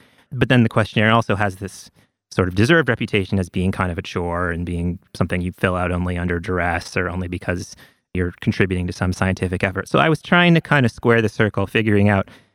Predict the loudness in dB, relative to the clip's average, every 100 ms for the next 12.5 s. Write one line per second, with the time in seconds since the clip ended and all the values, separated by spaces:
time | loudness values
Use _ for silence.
0 | _ _ _ 0 2 0 2 4 4 4
1 | 2 2 4 4 2 2 0 0 0 -2
2 | 0 0 2 4 6 6 6 2 -2 _
3 | _ 4 4 4 0 0 2 0 2 2
4 | 2 4 6 6 6 6 4 2 0 -2
5 | 0 0 2 2 2 0 0 -4 -2 -2
6 | -2 -2 -2 -4 -4 -10 -2 -2 0 -2
7 | -2 0 2 0 0 -2 -2 -2 -2 -2
8 | -4 -4 -8 -20 _ _ _ 2 4 4
9 | 4 4 4 2 2 4 2 -2 -4 -2
10 | -2 -4 2 4 6 4 2 _ _ _
11 | -2 -2 0 4 6 6 4 0 -2 0
12 | -2 2 4 6 4